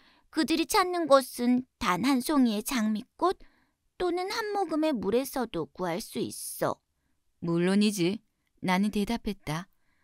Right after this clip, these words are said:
Speaker 2: 어린 왕자가 말을 이었다.
Speaker 1: "그렇지만 눈으로는 볼 수 없어. 마음으로 찾아야만 해."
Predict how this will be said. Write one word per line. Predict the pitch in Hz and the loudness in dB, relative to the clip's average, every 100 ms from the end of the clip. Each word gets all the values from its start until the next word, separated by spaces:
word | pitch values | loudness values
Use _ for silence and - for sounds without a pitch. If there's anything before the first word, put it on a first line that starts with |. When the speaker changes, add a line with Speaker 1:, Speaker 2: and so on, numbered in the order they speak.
| _ | _
Speaker 2:
어린 | 214 220 269 | 0 4 6
왕자가 | 254 247 185 - 156 | 6 4 2 -2 0
말을 | 170 170 160 151 | 0 0 -2 -4
이었다. | 175 190 - 147 190 _ _ _ _ _ _ | -6 -6 -8 -8 -8 _ _ _ _ _ _
Speaker 1:
"그렇지만 | - 262 294 - - 285 247 226 247 269 240 233 | -4 4 4 4 2 4 6 6 6 8 6 4
눈으로는 | 269 330 320 302 294 | 4 4 2 2 2
볼 | 254 202 | 0 -2
수 | - 208 | -2 0
없어. | 110 117 - - - 143 - _ _ _ _ | 2 2 -2 -8 -4 -4 -4 _ _ _ _
마음으로 | 123 170 175 226 233 226 | 4 8 8 6 4 2
찾아야만 | 233 370 349 339 311 277 277 277 240 | 2 4 6 6 6 6 6 6 4
해." | 247 247 | 2 0